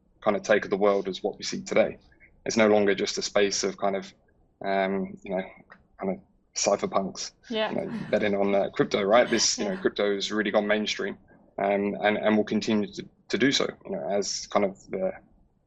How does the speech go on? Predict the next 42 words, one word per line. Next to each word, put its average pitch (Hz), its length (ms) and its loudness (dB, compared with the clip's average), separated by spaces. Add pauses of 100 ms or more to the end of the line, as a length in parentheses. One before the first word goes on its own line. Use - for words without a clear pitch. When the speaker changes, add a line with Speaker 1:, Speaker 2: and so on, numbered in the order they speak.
(160)
Speaker 1:
U 104 160 2
S 98 100 -2
government, 95 400 -2
you - 100 -10
know, 90 60 -6
spent 104 320 -2
quite 98 200 2
a - 40 -8
bit 101 120 -2
of 95 80 -8
time 98 320 0 (600)
discussing 98 600 2
the 101 80 6
other 98 180 4
day 101 80 2
for - 120 -8
their 113 140 4
infrastructure - 440 -4
bill. - 180 -12 (120)
So 214 320 6
Speaker 2:
That's - 180 -6
exactly, 226 520 -4
played 214 260 -2
a 208 60 -6
huge 208 300 -6
role. 190 160 -6
Speaker 1:
Yeah. - 200 0 (1000)
I 127 80 8
don't 139 200 4
think, 117 380 0 (240)
I 113 80 4
don't 120 220 4
think 107 320 -8
you're 104 160 0
late 107 380 2
to - 100 -6
the 98 100 0
game 110 480 0
now, 107 460 0
given 110 420 -2 (440)
the 110 100 0
amount 110 560 2